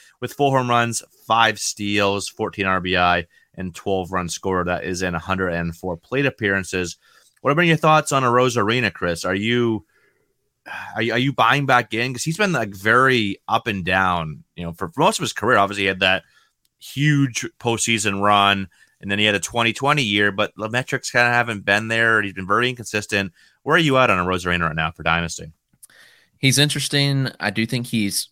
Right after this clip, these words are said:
Speaker 2: made some interesting strides this year. His contact rates are at a career best right now. He actually has the highest max exit velocity of his career,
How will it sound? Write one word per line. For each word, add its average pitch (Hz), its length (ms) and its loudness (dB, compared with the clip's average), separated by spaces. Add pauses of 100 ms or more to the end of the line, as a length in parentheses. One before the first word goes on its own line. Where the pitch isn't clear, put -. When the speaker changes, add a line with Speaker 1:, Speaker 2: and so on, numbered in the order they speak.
(120)
Speaker 2:
made 95 320 -4
some 104 160 -4
interesting 101 420 -6
strides 82 460 -6
this 127 180 -6
year. 170 360 -2
His 190 160 -4
contact 127 480 0
rates 117 240 0
are 113 100 2
at 120 140 4
a 131 40 0
career 147 240 2
best 139 300 0
right 123 180 4
now. 120 280 0
He 117 100 -2
actually 104 320 0
has 101 480 0 (380)
the 110 240 -4
highest 113 440 0
max 117 380 -2
exit 110 220 -4
velocity 104 360 -2
of 95 40 -6
his 92 100 -10
career, 170 720 -2